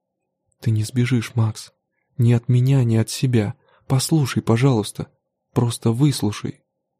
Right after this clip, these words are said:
Потом можешь бросаться эпитетами и вышвыривать меня из ванной".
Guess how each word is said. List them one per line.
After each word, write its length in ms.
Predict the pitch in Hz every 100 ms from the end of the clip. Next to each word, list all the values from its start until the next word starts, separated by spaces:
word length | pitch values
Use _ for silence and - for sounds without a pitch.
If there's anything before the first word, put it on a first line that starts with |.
| _
Потом 300 | - 101 107
можешь 340 | 107 107 107 104
бросаться 580 | 110 117 135 123 110 113
эпитетами 600 | - 147 - - 117 113
и 80 |
вышвыривать 720 | 113 123 - 135 143 123 117
меня 280 | 123 117 117
из 100 | 117
ванной". 480 | 117 120 107 101 95